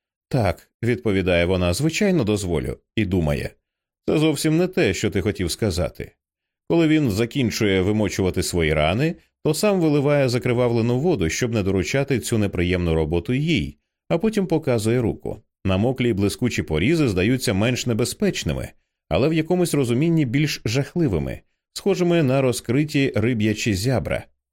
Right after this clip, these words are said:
колір під якими змінювався від рожевого до червоного. «Ти дозволиш мені використати твою коробку з чаєм, Лізі?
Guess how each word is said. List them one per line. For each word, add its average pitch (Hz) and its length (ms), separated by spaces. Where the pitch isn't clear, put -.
колір 101 300
під 85 160
якими 123 440
змінювався 113 600
від 98 140
рожевого 92 560
до 90 160
червоного. 117 680
«Ти 110 140
дозволиш 151 480
мені 120 220
використати 127 680
твою 120 300
коробку 131 460
з - 40
чаєм, 92 500
Лізі? 82 380